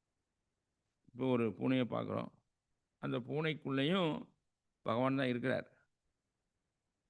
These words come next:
அந்த பூனை உடல் வந்து அதனுடைய கர்மாவின் அனுசாரம் அதற்கு அந்த பூனை உடல் கொடுக்கப்பட்டிருக்கு. அது போன பிறவியில செய்த கர்மாவின் அனுசாரம்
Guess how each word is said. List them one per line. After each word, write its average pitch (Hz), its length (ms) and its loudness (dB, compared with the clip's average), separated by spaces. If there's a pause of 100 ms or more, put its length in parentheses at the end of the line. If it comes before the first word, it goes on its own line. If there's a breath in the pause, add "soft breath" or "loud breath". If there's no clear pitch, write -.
(360)
அந்த 135 220 -4
பூனை 185 340 -2
உடல் 170 280 -2
வந்து 175 260 -2
அதனுடைய 170 520 2
கர்மாவின் 165 520 2
அனுசாரம் 151 560 0
அதற்கு 143 480 0
அந்த 135 300 0
பூனை 143 320 -2
உடல் 143 320 -2
கொடுக்கப்பட்டிருக்கு. 131 720 -4 (640)
அது 117 220 -4
போன 117 220 -2
பிறவியில 120 340 -2
செய்த 110 560 -2
கர்மாவின் 120 440 -2
அனுசாரம் 120 680 -2